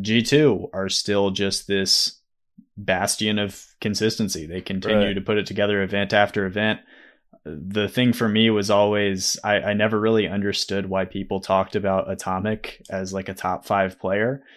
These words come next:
Speaker 1: but in the more recent events I've been watching, he just, he really can do it all. He's impossible to read if you're a defensive player who's looking to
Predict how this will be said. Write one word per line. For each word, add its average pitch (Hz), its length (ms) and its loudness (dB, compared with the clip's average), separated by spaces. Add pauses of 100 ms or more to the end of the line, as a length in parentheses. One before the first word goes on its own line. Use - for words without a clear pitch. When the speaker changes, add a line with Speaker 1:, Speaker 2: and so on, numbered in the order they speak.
(300)
Speaker 1:
but 104 260 4 (380)
in 113 180 4
the 110 420 2
more 120 220 6
recent 127 320 2
events 113 460 0
I've 107 120 -2
been 107 140 -2
watching, 110 420 0
he 113 200 0
just, 101 480 -4 (380)
he 110 140 0
really 113 320 4
can 107 180 -2
do 101 200 0
it 95 80 2
all. 92 400 2
He's 107 180 -2
impossible 107 640 4
to 98 100 -2
read 92 420 -6 (140)
if 95 180 -8
you're 98 380 -2
a 101 140 -6
defensive 95 440 -6
player 98 320 2
who's 95 420 -4
looking 95 360 -6
to 92 340 -2